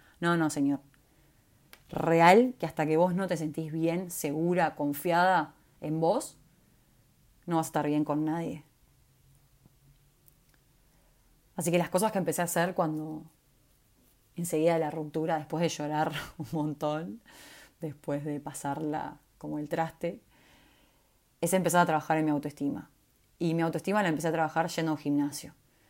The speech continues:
Yendo al gimnasio religiosamente de lunes a sábado, generando una rutina, conociendo gente que entrenaba, que estaba en la misma,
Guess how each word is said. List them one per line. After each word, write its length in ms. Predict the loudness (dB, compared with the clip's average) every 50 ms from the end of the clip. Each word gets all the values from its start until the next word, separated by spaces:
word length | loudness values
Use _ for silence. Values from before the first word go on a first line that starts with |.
| _ _ _ _ _ _ -4
Yendo 160 | -2 -2 -2
al 60 | -2
gimnasio 500 | -2 -2 -2 0 0 -2 -2 -2 0 0
religiosamente 800 | 0 0 0 -2 -2 -2 -2 -2 -2 -2 -2 -2 -2 -2 -2 0
de 140 | 0 0 0
lunes 260 | 0 0 -2 -4 -4
a 60 | -8
sábado, 480 | -6 -2 0 0 0 0 -2 -4 -8 -12 -16 -12
generando 400 | -8 -6 -4 -2 0 0 0 -2
una 200 | -2 -2 -2 -2
rutina, 560 | -2 -4 -4 -4 -2 -2 -2 -2 -4 -4 -8 -10
conociendo 500 | -8 -6 -6 -4 -4 -4 -2 -2 -4 -4
gente 360 | -4 -4 -4 -2 -2 -2 -2
que 60 | -4
entrenaba, 520 | -6 -6 -4 -4 -2 -2 0 0 0 0
que 60 | -2 -2
estaba 200 | -4 -2 -2 0
en 80 | 0
la 100 | 0 0
misma, 440 | 0 0 0 0 -2 -4 -8 -14 -16